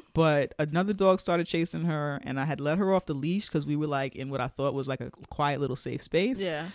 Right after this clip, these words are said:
Speaker 1: Another dog started chasing her. She don't like other dogs. She ran all the way back home. And, uh, I just met her at the front door, and she
Speaker 2: Well,
Speaker 1: was there.
Speaker 2: good thing she knows where she lives.
Speaker 1: She does, but <sighs> she ran into the street. Anyway, it was a whole thing. She lived.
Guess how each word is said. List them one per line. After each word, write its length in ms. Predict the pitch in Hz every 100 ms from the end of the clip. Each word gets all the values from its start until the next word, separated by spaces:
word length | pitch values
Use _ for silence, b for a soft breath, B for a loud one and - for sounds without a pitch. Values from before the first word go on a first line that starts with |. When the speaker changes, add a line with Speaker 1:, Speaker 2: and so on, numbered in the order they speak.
| b b b
Speaker 1:
Another 200 | - 180
dog 280 | 190 180 175 -
started 320 | - 156 151
chasing 340 | 151 151 143
her. 180 | 156 139
She 140 | 139
don't 140 | 165 160
like 160 | 147
other 120 | 139 135
dogs. 300 | 135 135 -
She 100 | 220
ran 260 | 185 175
all 260 | - 135 147
the 60 |
way 120 | 156 156
back 240 | 151 147
home. 460 | - 135 135 135 151 _ _ _ _ _ _ -
And, 300 | 135 135 131
uh, 80 |
I 60 | 131
just 160 | 147 160
met 140 | 139
her 120 | 156
at 80 | -
the 80 | -
front 240 | - 135
door, 340 | 117 120 120 127 _ -
and 100 | -
she 100 | 302
Speaker 2:
Well, 100 | 135
Speaker 1:
was 160 | 135 139
there. 400 | 131 127 131 147
Speaker 2:
good 160 | - 349
thing 160 | 359 320
she 80 |
knows 160 | 311 285
where 80 | 277
she 100 | 254
lives. 300 | 202 185 208 -
Speaker 1:
She 260 | - - 339
does, 520 | 370 247 214 190 190
but 400 | 170 170 165 160 190 -
<sighs> 180 | - -
she 140 | - - -
ran 120 | 196
into 220 | 190 180
the 140 | 175 151
street. 760 | - - 156 151 156 156 - - - -
Anyway, 360 | 208 180 135
it 40 | 131
was 100 | 165
a 40 |
whole 160 | 175 156
thing. 220 | - 131
She 140 | - 262
lived. 400 | 208 143 -